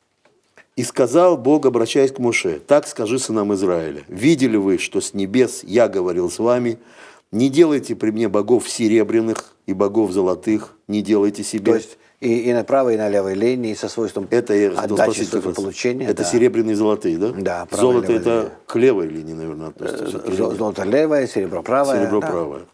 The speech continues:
Speaker 1: То есть золото это то, что как бы я
Speaker 2: Притягивает.
Speaker 1: притягивает. «Жертвенник на земле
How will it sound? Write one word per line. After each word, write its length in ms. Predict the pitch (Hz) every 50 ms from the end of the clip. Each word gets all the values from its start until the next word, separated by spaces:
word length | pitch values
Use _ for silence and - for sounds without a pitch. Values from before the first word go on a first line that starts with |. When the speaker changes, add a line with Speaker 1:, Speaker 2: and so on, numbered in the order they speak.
| _ _ _ _ _ _ _
Speaker 1:
То 100 | - 87
есть 80 | 87
золото 260 | 101 120 123 117 - -
это 120 | - -
то, 120 | - - 101
что 200 | - - - 98
как 160 | - - 90 87
бы 180 | 85 82 92
я 200 | 90 90 85 82 - - _ _
Speaker 2:
Притягивает. 460 | - 120 104 - 90 76 76 80 73 -
Speaker 1:
притягивает. 640 | - 110 113 110 - 98 82 76 - 85 80 82 - _ _ _ _ _ _ - - _ _ _ _ _ _ _ _ _ _ _ _ _ _ _ _ _ _ _ _ _ _ _ _ _
«Жертвенник 720 | - 107 107 156 202 185 - - 147 131 123 117 107 - -
на 200 | 113 120 131 123
земле 640 | 117 117 127 139 139 143 147 151 139 110 85 78